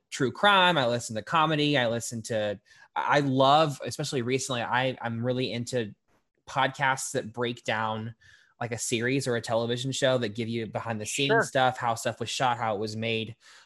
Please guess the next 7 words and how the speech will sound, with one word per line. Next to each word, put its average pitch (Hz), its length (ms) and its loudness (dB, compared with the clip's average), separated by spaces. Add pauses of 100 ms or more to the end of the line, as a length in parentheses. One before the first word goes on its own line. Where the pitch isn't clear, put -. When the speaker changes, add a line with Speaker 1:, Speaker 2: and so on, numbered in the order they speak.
Speaker 1:
Um, 107 480 0
love 131 380 4
that 131 180 4
kind 127 160 -4
of 120 60 -8
stuff. 120 380 0
So, 107 420 0